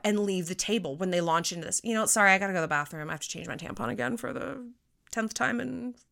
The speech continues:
forty-two minutes. I have to go, I have to go brush my hair.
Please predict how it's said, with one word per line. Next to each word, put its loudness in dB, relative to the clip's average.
forty-two -2
minutes. -4
I 4
have 4
to 0
go, 4
I 6
have 0
to -6
go 2
brush 0
my -6
hair. -6